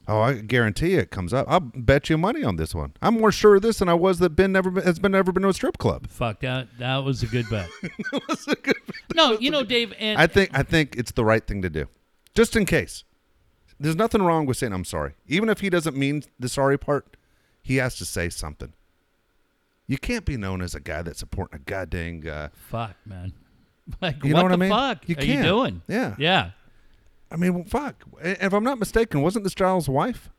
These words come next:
Speaker 1: It doesn't matter if it's a wife, girlfriend, or a lady in the mall. It doesn't matter.
Speaker 2: Yeah, I don't know.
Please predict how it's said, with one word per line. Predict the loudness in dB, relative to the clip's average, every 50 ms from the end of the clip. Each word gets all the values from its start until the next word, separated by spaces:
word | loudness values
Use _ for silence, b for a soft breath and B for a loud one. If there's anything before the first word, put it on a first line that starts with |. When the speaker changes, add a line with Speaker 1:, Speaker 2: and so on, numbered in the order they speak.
| _ _ _ _ _ _ _ _ _ -4
Speaker 1:
It | -2
doesn't | 0 2 4
matter | 4 4 4
if | 4
it's | 4 6
a |
wife, | 6 6 6 4 4 6
girlfriend, | 6 6 6 6 4 4
or | 4 4
a | 4
lady | 4 4 4 2
in | 2
the | 2 4
mall. | 4 2 2 4 2 4
It | 4
doesn't | 4 4 4 4 4
matter. | 4 2 2 2 0 -2 -2
Speaker 2:
Yeah, | -4 -4 -4 -2
I | -2 -2
don't | -2 -4 -2
know. | -2 -4 -4 -6